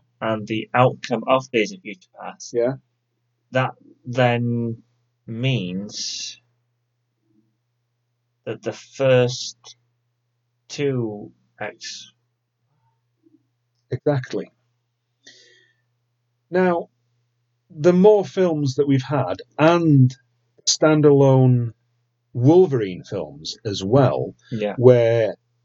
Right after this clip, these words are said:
Speaker 2: you know, in one film, uh, we saw that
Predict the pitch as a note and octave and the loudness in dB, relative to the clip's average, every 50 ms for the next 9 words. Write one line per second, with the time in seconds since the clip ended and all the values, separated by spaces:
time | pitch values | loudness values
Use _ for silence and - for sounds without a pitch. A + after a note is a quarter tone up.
0 | _ _ _ _ D#3 C3+ B2 G2 G#2 A#2+ B2+ B2+ C#3 C3 C3 B2+ C3+ D#3 F3 E3+ | _ _ _ _ 0 0 2 2 2 0 0 0 2 4 4 6 6 4 2 0
1 | C#3+ - - A#2+ G#2 G2+ F#2+ G2+ A2 A#2 A#2+ B2+ B2+ - - - A#2+ A2 G#2+ G#2+ | -4 -4 -2 0 0 2 0 -2 -2 -2 0 0 -2 -2 -4 -2 2 2 4 4
2 | G#2+ G#2+ G2+ G2+ G#2 G#2 - - - B2 A2+ A2 A2 A2 A2 A2 G#2+ G#2 - - | 4 4 4 2 2 0 0 0 0 0 0 0 0 0 0 -2 -2 -2 -2 2
3 | - B2 A2+ A2+ A2+ G#2+ A2+ A2 - - - | 4 4 6 6 4 2 0 -2 -4 -6 -12